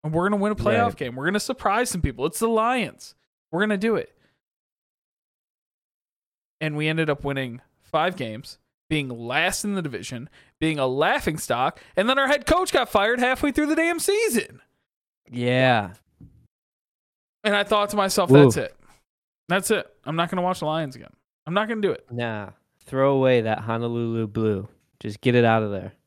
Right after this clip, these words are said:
Speaker 1: I, but you know what they did, Joe?
Speaker 2: What did they do?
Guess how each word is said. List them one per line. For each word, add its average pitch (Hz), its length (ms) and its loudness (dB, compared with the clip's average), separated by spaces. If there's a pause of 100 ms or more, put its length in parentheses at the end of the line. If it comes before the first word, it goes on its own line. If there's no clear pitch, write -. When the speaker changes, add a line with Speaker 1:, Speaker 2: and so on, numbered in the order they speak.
(840)
Speaker 1:
I, 214 680 2 (1200)
but 165 140 -4
you 185 80 0
know 175 60 2
what 175 100 -2
they 165 80 -2
did, 160 200 -6
Joe? 196 200 -6 (1500)
Speaker 2:
What 120 140 -2
did 117 80 -4
they 117 120 2
do? 107 300 -2